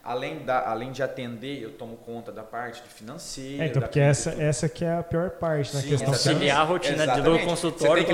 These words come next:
Speaker 1: lembrar
Speaker 3: tudo
Speaker 1: que você só não é nutricionista, você,
Speaker 3: Exato.
Speaker 1: você é o dono da clínica, você tem que
Speaker 2: Isso.
Speaker 1: tomar conta de tudo, ver se tá tudo... Isso é uma coisa que às vezes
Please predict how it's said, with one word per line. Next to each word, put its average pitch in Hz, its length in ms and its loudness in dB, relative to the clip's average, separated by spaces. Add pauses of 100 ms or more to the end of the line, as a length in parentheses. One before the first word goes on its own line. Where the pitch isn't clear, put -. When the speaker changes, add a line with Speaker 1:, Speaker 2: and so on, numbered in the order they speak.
(140)
Speaker 1:
lembrar 165 220 6
Speaker 3:
tudo 180 120 4
Speaker 1:
que - 60 2
você 185 100 0
só 151 180 -2
não 175 80 -4
é 196 60 -2
nutricionista, 240 640 -4
você, 120 160 -4
Speaker 3:
Exato. 113 180 -4
Speaker 1:
você 127 80 -2
é 131 60 2
o 135 140 0
dono 127 280 -4
da 165 120 0
clínica, 247 260 -6
você 135 80 -8
tem 127 160 0
que 135 80 0
Speaker 2:
Isso. - 100 -8
Speaker 1:
tomar 135 380 -2
conta 185 280 -6
de 135 140 -10
tudo, 139 320 -10
ver 120 120 -10
se 117 100 -12
tá 127 100 -4
tudo... 131 340 -12
Isso 170 300 -10
é 196 40 -8
uma 185 100 -6
coisa 175 260 -4
que 180 100 -12
às 165 140 -6
vezes 175 300 -10